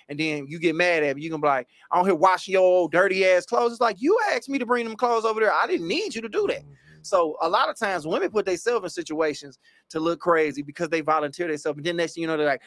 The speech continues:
Speaker 1: "I'll never do that for another nigga." Like, why would you, why would you hold me for a nigga? I didn't, I didn't know that nigga who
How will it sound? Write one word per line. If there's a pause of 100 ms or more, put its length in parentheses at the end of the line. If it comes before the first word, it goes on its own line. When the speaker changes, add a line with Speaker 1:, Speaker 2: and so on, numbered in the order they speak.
(140)
Speaker 1:
"I'll
never
do
that
for
another
nigga."
Like,
why
would
you, (280)
why
would
you
hold
me
for
a
nigga?
I
didn't,
I
didn't
know
that
nigga
who